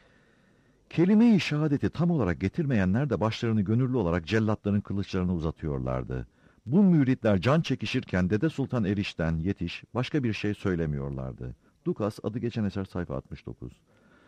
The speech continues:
Bunlara paralel olarak Börklüce Mustafa ellerinden ve ayaklarından düz bir tahtaya çivileniyordu. Bu tahta bir deveye yükleniyor, Efes'in sokaklarında dolaştırılarak halka teşhir ediliyordu. Ardından da öldürülüp cesedi parçalanıyordu.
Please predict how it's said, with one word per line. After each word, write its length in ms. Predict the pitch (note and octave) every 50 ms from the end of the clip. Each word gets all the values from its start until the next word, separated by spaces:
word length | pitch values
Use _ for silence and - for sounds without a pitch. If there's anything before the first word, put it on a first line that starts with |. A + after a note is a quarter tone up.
| _ _ _ _ -
Bunlara 380 | F#2+ A2 B2+ C3 D3+ E3+ G#3+
paralel 380 | G#3+ - C#3+ C#3 C3+ D3 F#3+ G#3
olarak 380 | F#3+ D3 G#2+ F2 E2+ G2 - -
Börklüce 440 | - A#2 C3+ - - F3+ D3 F3
Mustafa 440 | D3 A#2+ G#2 - - A2 G2 G#2+ F#2
ellerinden 520 | E2+ A2 A2+ A#2+ C3+ C#3+ D3+ E3 F#3 E3+ C#3
ve 60 | A#2+
ayaklarından 640 | G#2 G#2+ A2 G#2+ - A2 A2 A2 G#2+ G#2 G2 G2 G2+
düz 240 | D3+ F#3+ D3+ G#2+
bir 100 | G#2+ B2
tahtaya 460 | A2+ - A#2+ A2+ F#2+ - G#2+ G#2+ G2+ F2+
çivileniyordu. 880 | - - F#2 E2 D#2+ D2+ D#2 D2+ D2+ D2 C#2+ C2+ A#1 C#2+ C#2+ C2+ A#1 - _ _ - - _ _ _ - _ -
Bu 160 | C3+ G#3+ A3+
tahta 400 | - - E3 C3+ - - G#2+ G2
bir 160 | A#2+ A2+ G2
deveye 300 | A#2+ A#2 A#2 C#3 D3+ D#3+
yükleniyor, 640 | D#3+ C3+ A2 - - F2 F2 F2 E2+ F2+ G2+ G2+ -
Efes'in 360 | - C#3+ - E3+ D#3 - C#3
sokaklarında 600 | A#2 - - A#2 - B2 A#2 - A#2+ A#2+ A#2+ A2+
dolaştırılarak 720 | G#2 A2 G#2+ A2+ A2 - - A2+ G#2+ A2 A#2 G2 G2 G2 -
halka 220 | G#2+ A2 G#2 - G#2+
teşhir 320 | - G#2 F#2+ - - F2+
ediliyordu. 680 | E2+ D2+ D2 D2 C#2+ C#2+ C#2 C#2 C2 B1 C2 C2 B1 - - - _ _ - _ _ - - - _ _ -
Ardından 540 | - A#2 C3 B2+ D3+ D#3 D#3+ F3 F#3 E3+ C#3+
da 40 |
öldürülüp 560 | G2 F2 A#2 A#2+ A2 G#2+ A2 A2 G2+ B2 B2 -
cesedi 340 | A#2+ A#2 - A2+ G#2+ A#2
parçalanıyordu. 920 | A2 - G2 F2+ - - F#2 F2+ F2 E2+ E2 D#2 D2 C#2 A1+ A#1+ C#2 C2